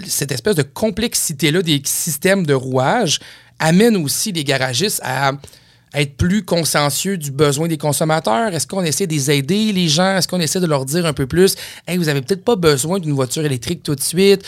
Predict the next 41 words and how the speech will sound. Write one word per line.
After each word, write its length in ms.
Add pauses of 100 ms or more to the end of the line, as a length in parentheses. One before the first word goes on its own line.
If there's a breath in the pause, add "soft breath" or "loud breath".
(220 loud breath)
Vous 80
avez 120
peut-être 200
pas 100
besoin 320
d'une 120
voiture 300
électrique 400
quatre 220
roues 80
motrices 460
maintenant. 580 (320 loud breath)
Euh, 140
tu 80
sais, 80
peut-être 240
qu'une 240
propulsion 560
pour 180
vous 160
avec 160
un 80
bon 160
pneu, 200
ça 120
serait 160
mieux. » 140
Tu 100
le 60
sens-tu, 320
ça, 160
un 40
peu 120
sur 100
le 60
marché, 280
l'espèce 280
d'accompagnement 580
qu'on 140
peut 120
faire? 280